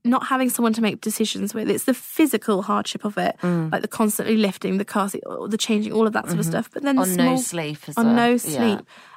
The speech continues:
Speaker 1: I mean, women and men that look after babies on their own, I just think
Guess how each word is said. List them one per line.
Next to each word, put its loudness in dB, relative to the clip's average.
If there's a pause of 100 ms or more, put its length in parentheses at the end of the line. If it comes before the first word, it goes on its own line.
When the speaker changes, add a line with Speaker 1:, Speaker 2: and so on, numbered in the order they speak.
Speaker 1:
I 4
mean, 4
women 2
and 2
men 4
that 0 (180)
look -2
after -4
babies 0
on 0
their 0
own, -2
I 0
just -6
think -4